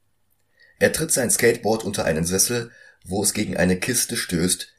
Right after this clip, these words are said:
mit Radioaktivitätswarnsticker. Das Plutonium aus den Nachrichten.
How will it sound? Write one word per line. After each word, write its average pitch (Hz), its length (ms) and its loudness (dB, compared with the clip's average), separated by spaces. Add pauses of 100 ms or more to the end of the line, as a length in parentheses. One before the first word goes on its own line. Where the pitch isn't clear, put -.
(120)
mit 98 280 -2
Radioaktivitätswarnsticker. 80 2000 -2 (1300)
Das - 220 -2
Plutonium 78 500 0
aus - 120 4
den 90 100 4
Nachrichten. - 500 2